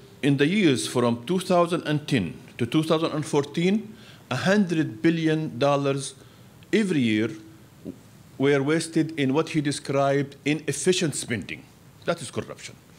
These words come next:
So we are talking about four hundred billion dollars in only four years. So if that is the case for a whole decade or two decades, we are talking about a trillion dollars. That may be thirty percent of the Saudi national budget. In America, you call that your taxpayer money.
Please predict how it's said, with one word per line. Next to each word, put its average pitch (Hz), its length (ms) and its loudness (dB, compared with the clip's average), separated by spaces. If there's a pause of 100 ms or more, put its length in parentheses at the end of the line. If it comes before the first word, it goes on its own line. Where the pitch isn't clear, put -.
(380)
So 147 120 0
we 147 100 4
are 143 80 4
talking 160 260 -2
about 143 220 -2
four 190 240 2
hundred 170 420 0
billion 160 320 0
dollars 73 440 -6 (200)
in 110 100 -2
only 135 220 0
four 170 220 2
years. 104 380 -4 (400)
So 147 100 0
if - 540 -6
that 156 220 2
is 151 140 -2
the 156 80 -2
case 147 260 0
for 117 140 0
a 120 40 2
whole 180 180 2
decade 156 440 2
or 113 80 -2
two 175 200 0
decades, 160 480 2 (300)
we 131 80 2
are 151 60 4
talking 160 280 0
about 139 200 0
a 127 40 -2
trillion 135 380 2
dollars. 80 400 -6 (280)
That 156 180 2
may 160 160 4
be 147 120 0
thirty 151 300 0
percent 131 400 0
of 110 100 -4
the 123 80 0
Saudi 120 300 -2
national 120 300 0
budget. 123 420 -2 (520)
In 135 100 2
America, 147 420 2
you 135 120 0
call 131 240 0
that 127 240 0
your 120 80 0
taxpayer 120 580 -2
money. 87 300 -4